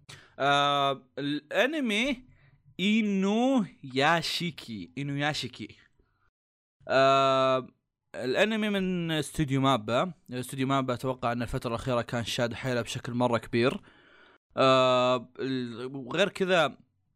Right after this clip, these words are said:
غير كذا استوديو مابا هو استوديو فرع من، آه،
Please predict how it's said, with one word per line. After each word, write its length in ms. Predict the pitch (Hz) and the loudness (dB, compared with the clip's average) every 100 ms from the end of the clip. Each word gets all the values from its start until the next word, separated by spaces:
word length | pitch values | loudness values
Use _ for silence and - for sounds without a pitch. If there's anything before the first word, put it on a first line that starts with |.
| _ _ _ _ 135 | _ _ _ _ -8
غير 100 | 127 | -2
كذا 140 | 135 | -2
استوديو 300 | 117 131 120 | -2 -4 -2
مابا 260 | 131 123 117 | 0 0 -2
هو 120 | 117 | -6
استوديو 280 | 113 127 123 | -6 -8 -4
فرع 240 | 131 117 | -4 -4
من، 360 | 107 107 101 87 | -6 -8 -10 -12
آه، 200 | 76 | -14